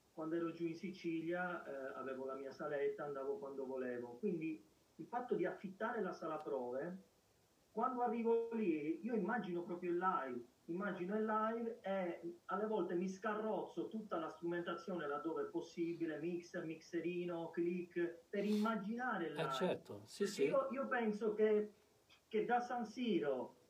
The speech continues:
Speaker 1: alla mia cantina, al mio studietto, do-, non dovrebbe cambiare nulla a livello di emozio-, di emozioni, diciamo, a livello energetico. E da quando ho iniziato a vedere le cose in questo modo, cioè,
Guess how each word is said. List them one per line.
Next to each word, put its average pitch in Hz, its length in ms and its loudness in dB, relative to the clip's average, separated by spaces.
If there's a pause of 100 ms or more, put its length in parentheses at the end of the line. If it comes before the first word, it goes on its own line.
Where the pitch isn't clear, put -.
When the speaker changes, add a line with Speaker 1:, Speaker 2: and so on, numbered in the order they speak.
(440)
Speaker 1:
alla 202 260 4
mia 233 220 2
cantina, 202 600 0
al 147 80 -2
mio 185 140 0
studietto, 202 420 0
do-, 175 200 2
non 190 140 0
dovrebbe 208 380 2
cambiare 214 380 2
nulla 208 380 4
a - 20 2
livello 156 380 0
di 156 80 -2
emozio-, 156 480 -6 (180)
di 135 160 -10
emozioni, 143 640 -4
diciamo, 151 380 -6
a 160 80 -4
livello 175 360 4
energetico. 160 1000 -4 (840)
E 220 100 0
da 240 140 2
quando 302 180 -2
ho 285 40 -2
iniziato 208 480 -2
a 175 80 0
vedere 220 360 0
le 190 140 0
cose 233 240 0
in 190 120 2
questo 214 300 -2
modo, 170 240 -2
cioè, 185 240 -2